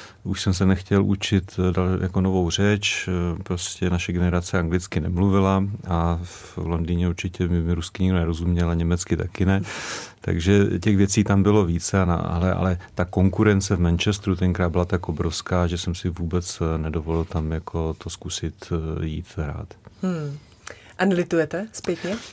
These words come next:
Speaker 1: Lituju tu-, lituju toho strašně moc, už jenom právě kvůli tomu jazyku, se kterým jsem zašel, začal, tak, eh, ten, že jsem se nenaučil,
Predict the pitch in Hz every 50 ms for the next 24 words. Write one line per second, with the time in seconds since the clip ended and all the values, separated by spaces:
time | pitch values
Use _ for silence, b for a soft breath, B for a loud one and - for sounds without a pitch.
0 | - - - - 87 95 87 95 113 113 120 113 - - 135 127 127 123 107 95
1 | 95 - 104 101 104 101 104 120 120 117 117 - 120 117 117 104 - - - 90
2 | 90 87 - - 110 107 110 110 113 117 113 110 - - - - 95 - - 101
3 | 101 101 98 95 92 92 95 92 - - 98 95 110 104 101 90 87 85 78 82
4 | 95 90 92 - 104 92 92 87 - 98 98 92 - - 95 80 78 78 - -
5 | - 95 92 95 98 104 95 87 85 82 87 90 92 87 87 87 85 - - -
6 | 90 92 95 95 - 92 87 90 - - 85 85 85 85 85 85 80 78 - -
7 | - - 90 92 92 87 90 - - 98 90 - 101 95 90 87 82 80 80 78
8 | 78 78 80 82 85 92 92 98 98 98 - - 104 98 101 101 107